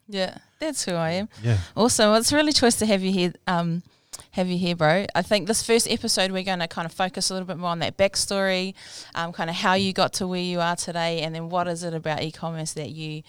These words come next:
Speaker 1: essentially fell in love with that drove you to, to use it as a platform. So, uh, you said you've been in entrepreneurship for thirty years. What, what, what was it like right at the start?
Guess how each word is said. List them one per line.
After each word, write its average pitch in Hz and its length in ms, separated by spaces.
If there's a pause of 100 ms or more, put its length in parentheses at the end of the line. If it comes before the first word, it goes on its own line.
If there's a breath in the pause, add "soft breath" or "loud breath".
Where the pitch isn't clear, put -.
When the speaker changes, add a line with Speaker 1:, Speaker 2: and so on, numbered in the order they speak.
(440 soft breath)
Speaker 1:
essentially 165 460
fell 160 320
in 156 80
love 151 200
with 156 240
that 151 140
drove 156 280
you 151 160
to, 156 380
to - 140
use 160 280
it 160 100
as 156 140
a 160 40
platform. 160 560
So, 165 300 (580 loud breath)
uh, 190 60
you 220 160
said 247 240
you've 247 100
been 240 120
in 233 100
entrepreneurship 214 720
for 214 100
thirty 202 360
years. 196 420
What, 233 280
what, 220 320 (140)
what 226 300
was 233 120
it 214 60
like 220 260
right 202 200
at 175 80
the 196 60
start? 196 360